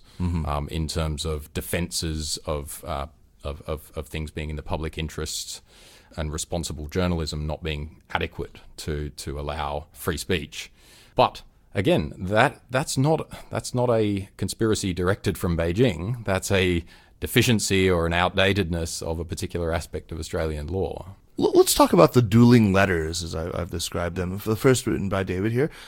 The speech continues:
Speaker 1: and signed by, among many others, Andrew, and by our friend Jeremy Barmay. Again, you know, somebody with really solid critical bona fides. I mean, he's never shirked from heaping criticism on the party. Uh, I mean, starting with your letter, David, what prompted you to write this?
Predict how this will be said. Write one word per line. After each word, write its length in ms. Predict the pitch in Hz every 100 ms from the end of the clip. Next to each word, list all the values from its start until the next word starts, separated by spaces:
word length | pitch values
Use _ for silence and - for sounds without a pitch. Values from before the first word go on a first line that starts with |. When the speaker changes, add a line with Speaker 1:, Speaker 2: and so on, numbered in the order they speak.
| -
Speaker 1:
and 240 | - 110 110
signed 340 | 117 117 107
by, 200 | 101 117
among 300 | 139 120 110
many 200 | 104 95
others, 280 | 104 110 110
Andrew, 640 | - 107 147 127 104 123 147 131
and 440 | - 90 95 113 156 - - -
by 200 | 104 101
our 100 | 107
friend 200 | 107 104
Jeremy 300 | 101 98 95
Barmay. 420 | 92 92 220 240 _ - - - -
Again, 340 | 98 120 113
you 60 | 90
know, 100 | 101
somebody 280 | 131 139 131
with 180 | 117 - -
really 380 | 311 349 92 - _ - - - - 147
solid 400 | - 135 104 107
critical 320 | 131 113 98
bona 240 | 101 98
fides. 500 | - 98 90 87 95
I 40 | 104
mean, 100 | 110
he's 160 | 117
never 160 | 101 95
shirked 260 | - 95
from 120 | - 92
heaping 220 | 90 87
criticism 480 | 92 87 95 90 87
on 80 |
the 60 | 87
party. 420 | - 101 90 87 - - - -
Uh, 220 | - 82 -
I 60 | 113
mean, 120 | 113
starting 600 | - - 233 247 185 -
with 200 | 123 123
your 280 | 120 151 165
letter, 200 | 120 101
David, 280 | 104 104 -
what 200 | - -
prompted 400 | 233 247 151 135
you 140 | 135
to 80 | 113
write 380 | 110 107 117 -
this? 500 | 107 - - -